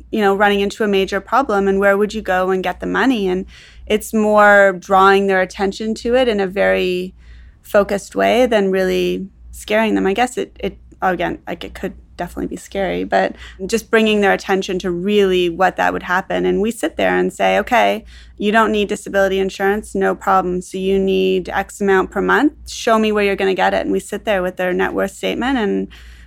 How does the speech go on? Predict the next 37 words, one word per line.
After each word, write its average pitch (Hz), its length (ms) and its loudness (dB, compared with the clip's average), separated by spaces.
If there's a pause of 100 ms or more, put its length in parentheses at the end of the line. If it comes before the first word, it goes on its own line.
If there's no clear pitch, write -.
we'll 202 80 -6
say, 214 200 0
"Okay, 262 220 2
well, 247 200 4
you're 214 160 0
gonna 208 180 -2
take 202 220 -6
it 190 80 -2
out 196 160 4
of 196 200 0
your 190 360 0
retirement 196 560 0
vehicle. 180 320 -4
Okay, 202 240 -2
how 190 160 -2
long 190 180 0
would 190 140 -4
that 220 240 0
last? 175 260 -6
Well, 165 80 -6
now 170 140 0
how 180 80 -2
are 185 80 0
you 190 120 -2
gonna 196 160 -2
retire?" 208 460 2
And 185 160 -2
just - 180 -12
sitting, 208 340 -4
having 190 300 -2
a 185 80 -2
real 220 380 2
discussion, 202 540 -4
looking 196 260 -4
at 190 80 0
actual 185 400 -4
numbers 202 640 -2